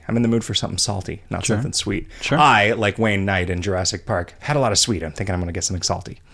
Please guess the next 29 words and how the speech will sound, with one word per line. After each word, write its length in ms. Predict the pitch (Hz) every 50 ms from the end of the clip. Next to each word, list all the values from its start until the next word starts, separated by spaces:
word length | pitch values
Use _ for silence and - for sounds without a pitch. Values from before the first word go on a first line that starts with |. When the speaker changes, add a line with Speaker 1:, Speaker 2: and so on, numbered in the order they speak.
| - -
Speaker 2:
Mm-hmm. 1000 | - 104 92 85 85 87 - - - - - - - - - - - - - -
Speaker 1:
Um, 360 | 104 - 76 - - - 127 - - - - - - - - - - - - - -
but 120 | 135 135
then 100 | 156 143
I 80 | 135 120
thought, 380 | - - 110 98 98 - - - - - - - -
you 120 | - 165 202
know, 260 | 233 233 233 233 226 - - - - _ - - - - - - - - - - - - - - - - - - - - - - - -
the 140 | - 139 156
breakfast 340 | 165 202 208 - 208 - -
sandwiches 340 | 156 147 139 127 131 120
at 80 | 123 113
Dunkin' 260 | 104 117 110 107 104
Donuts 340 | 87 101 95 95 95 95 -
are 40 | 98
not 220 | 95 98 98 98
that 200 | - 101 90 87
great. 400 | 82 - 87 80 82 - - - - - - - - - - _
And 100 | - 135
I 80 | 151 147
bet 240 | 139 117 117 110 104
I 140 | 95 90
could, 340 | 87 - 95 85 85 85 82 - _ _ _ _ - -
I 60 | - 127
bet 220 | 120 113 135 120
I 100 | 113 107
could 160 | - - 92
reproduce 520 | 82 85 82 80 - 90 78 80 78 - -
that. 340 | - 85 92 104 - -